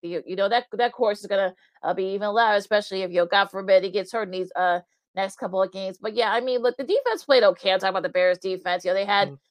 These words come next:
Speaker 1: like I said, those two interceptions from Allen, and, but again, it just shows you that the Bears are not where they need to be. And look, this offseason is gonna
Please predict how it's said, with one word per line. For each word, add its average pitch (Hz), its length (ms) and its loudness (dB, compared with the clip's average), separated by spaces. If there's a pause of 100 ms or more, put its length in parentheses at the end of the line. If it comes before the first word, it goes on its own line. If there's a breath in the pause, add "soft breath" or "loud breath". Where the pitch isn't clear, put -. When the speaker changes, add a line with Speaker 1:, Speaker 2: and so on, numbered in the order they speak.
(140)
Speaker 1:
like 208 80 0
I - 20 0
said, 196 160 -4
those 190 180 4
two 254 100 0
interceptions 202 600 0
from 190 160 -6
Allen, 185 520 2
and, 175 200 0 (1080)
but 254 400 8 (100)
again, 226 340 6
it 214 100 0
just 247 200 0
shows 240 300 6
you 240 80 -6
that 208 120 0
the 202 60 -6
Bears 214 340 -2
are 196 120 -4
not 202 340 2
where 202 260 2
they 190 160 -4
need 190 200 -8
to 175 80 0
be. 180 360 -8
And 175 220 -6 (300)
look, 233 180 2
this 269 200 6
offseason 277 420 4
is 226 80 -8
gonna 208 240 -2